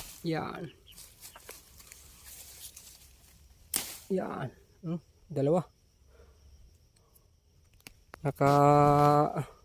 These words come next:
yan na, pito na. Ito na. Buhatin natin. Baka mayroon pa.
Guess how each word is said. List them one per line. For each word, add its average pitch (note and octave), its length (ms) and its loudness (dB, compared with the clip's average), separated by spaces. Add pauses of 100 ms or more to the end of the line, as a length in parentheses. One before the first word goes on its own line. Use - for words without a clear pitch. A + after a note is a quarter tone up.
(1200)
yan C#3 220 -4
na, - 80 -8
pito D3+ 260 2
na. G3 140 6 (4000)
Ito - 160 -16
na. G3+ 160 -8 (380)
Buhatin G#3 260 0
natin. A#3+ 240 0 (240)
Baka G#3 240 2
mayroon A#3 240 4
pa. - 160 -4